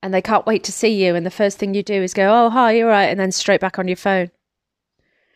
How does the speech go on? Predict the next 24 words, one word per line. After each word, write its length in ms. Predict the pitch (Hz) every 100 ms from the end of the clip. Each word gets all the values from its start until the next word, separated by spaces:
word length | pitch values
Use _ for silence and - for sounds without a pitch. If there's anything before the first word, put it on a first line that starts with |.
| _ _
You 160 | 208 208
know, 200 | 196 - _
to 100 | -
the 80 | 226
point 280 | - 277 277
where, 360 | 214 220 214 214 _ _ _ _ _ _ _ _ _ _ _ _ _ _
you 80 | -
know, 100 | 208
you're 180 | 190 202
seeing 400 | - 269 254 220
these 260 | 196 185 -
children, 540 | 233 233 247 208 185
uh, 200 | 185 180
having 380 | 196 240 302 294
to 140 | -
perform, 880 | 254 226 - 254 269 330 233 160 165 _ _ _ _ _ _ _ _ _ _ _
you 140 | - 254
know, 340 | 240 214 208 190 _ _ _ _ _ _ _ _ -
of 120 | 233
varying 580 | 208 285 349 311 254 220
degrees, 1040 | 214 202 240 294 262 180 160 - - - _ _
you 160 | - 233
know, 280 | 220 214 214 _ _
perform, 560 | - - 311 339 247